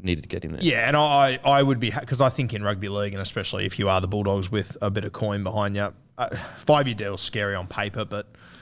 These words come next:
Speaker 2: if it doesn't eventuate, it doesn't eventuate,
Speaker 1: Yeah.
Speaker 2: that's fine.
Speaker 1: You
Speaker 2: You,
Speaker 1: pay out
Speaker 2: you
Speaker 1: a
Speaker 2: can get
Speaker 1: year and
Speaker 2: around it.
Speaker 1: fucking
Speaker 2: Yeah,
Speaker 1: see you
Speaker 2: it's not,
Speaker 1: later.
Speaker 2: it's, it's, I think five-year de-, and I was the same when I first read it. I went, "Oh my God, it's the Wild West at the moment. What's
Speaker 1: Mm.
Speaker 2: going on?" But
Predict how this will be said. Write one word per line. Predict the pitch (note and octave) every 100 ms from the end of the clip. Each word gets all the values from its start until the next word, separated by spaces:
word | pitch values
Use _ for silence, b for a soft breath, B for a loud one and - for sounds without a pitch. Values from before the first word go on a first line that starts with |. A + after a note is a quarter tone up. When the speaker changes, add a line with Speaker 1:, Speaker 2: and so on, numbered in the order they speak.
| B B B _ _ _ _ _ _ _ _ _ _ -
Speaker 2:
if |
it | A2+
doesn't | B2 G#2+ F#2+
eventuate, | F#2+ F#2+ - F#2+ G2+
it |
doesn't | G2 F2 F#2+
eventuate, | F#2 F#2 - G2
Speaker 1:
Yeah. | D2
Speaker 2:
that's | F#2+ -
fine. | - -
Speaker 1:
You | G#2+
Speaker 2:
You, | A2
Speaker 1:
pay | A2 G#2+
out | F#2
Speaker 2:
you |
Speaker 1:
a |
Speaker 2:
can | F2+
get | G2
Speaker 1:
year | F#2+
and | F2
Speaker 2:
around | F2+ E2+ -
it. |
Speaker 1:
fucking | E2+
Speaker 2:
Yeah, | D#2
Speaker 1:
see | -
you |
Speaker 2:
it's | D#2
not, | D#3 B2+
Speaker 1:
later. | A#2
Speaker 2:
it's, | -
it's, | C#3+ B2
I | C3+ C#3
think | B2 D3 A#2
five-year | D3 C#3 B2+ G#2+
de-, | A2+
and | C3
I | D3
was | D3
the | G#2
same | - G#2+
when | G#2+
I | A2
first | G2+ -
read | G2
it. |
I | F#2+
went, | G2 G2
"Oh | G#2
my | -
God, | - F#2+
it's | -
the | -
Wild | G2+ G2+ F2+ -
West | G2+ - -
at |
the | G#2+
moment. | G#2 A2 A#2
What's | A2 A2
Speaker 1:
Mm. | F#2+
Speaker 2:
going | G2 G2+
on?" | G2+ G2 G#2
But | G#2 G2 -